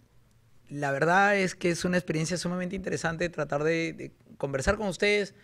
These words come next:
en base a la experiencia. Me ha tocado ser jurado de Guaira casi desde un inicio, eh,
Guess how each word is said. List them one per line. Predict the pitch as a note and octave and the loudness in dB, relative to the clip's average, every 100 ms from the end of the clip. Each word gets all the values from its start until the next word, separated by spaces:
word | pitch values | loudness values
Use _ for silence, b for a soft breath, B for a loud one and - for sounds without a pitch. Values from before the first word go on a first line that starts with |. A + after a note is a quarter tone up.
| b b b - | b b b -8
en | D3 | 4
base | F3+ G3 | 4 6
a | F#3+ | 4
la | E3 | 2
experiencia. | - D3 D#3 D#3 G3+ | 0 -2 -2 -4 -4
Me | E3+ | -2
ha | D#3 | -2
tocado | C#3+ D3+ D3 | -2 0 2
ser | D#3 D3 C#3+ | 2 0 -2
jurado | - C#3 C#3 | -2 2 4
de | C#3+ | 4
Guaira | C#3 D#3 D3+ D#3 D3 C#3 B2+ - - | 4 4 4 2 2 -2 -6 -18 -18
casi | - C#3+ - | -4 -4 -2
desde | C#3+ B2+ C3 | -2 -2 -2
un | C3+ | -2
inicio, | C#3+ D#3 D3 F3 - - b b b b b _ | -2 -2 -2 -2 -6 -12 b b b b b _
eh, | - - | -18 -18